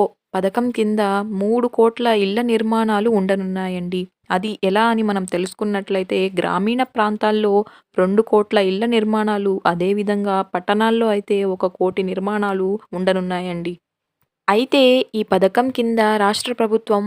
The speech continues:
ఒక్కో ఇంటి నిర్మాణానికి నాలుగు లక్షల రూపాయల సహాయాన్నైతే అందచేయనుందండి. ఇక దీనితో పాటు ఉపాధి హామీ పథకం కింద మరో మూడు వేల రూపాయలను అదనంగా అయితే ఇవ్వనుందండి. అయితే, ఈ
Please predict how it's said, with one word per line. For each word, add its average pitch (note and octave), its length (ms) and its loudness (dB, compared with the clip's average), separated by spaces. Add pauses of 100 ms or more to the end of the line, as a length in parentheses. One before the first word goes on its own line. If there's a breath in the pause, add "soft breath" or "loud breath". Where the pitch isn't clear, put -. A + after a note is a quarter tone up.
ఒక్కో C4 400 4 (120)
ఇంటి A3 320 -2 (320)
నిర్మాణానికి G#3+ 840 0 (160)
నాలుగు G3 380 2
లక్షల A#3 420 0
రూపాయల A3 440 2
సహాయాన్నైతే G#3+ 960 -2
అందచేయనుందండి. F#3 1000 -2
ఇక F#3+ 160 -2
దీనితో G#3+ 460 2
పాటు G3+ 420 0 (720 soft breath)
ఉపాధి B3+ 420 2
హామీ A3 320 0
పథకం G#3 480 -2
కింద G3+ 320 -4 (920 soft breath)
మరో G#3 340 6
మూడు B3 300 6
వేల A#3 260 8
రూపాయలను A3 640 4 (200)
అదనంగా A3 480 2
అయితే G#3+ 260 2
ఇవ్వనుందండి. F#3 720 0 (460)
అయితే, C4+ 340 2 (200)
ఈ B3+ 100 0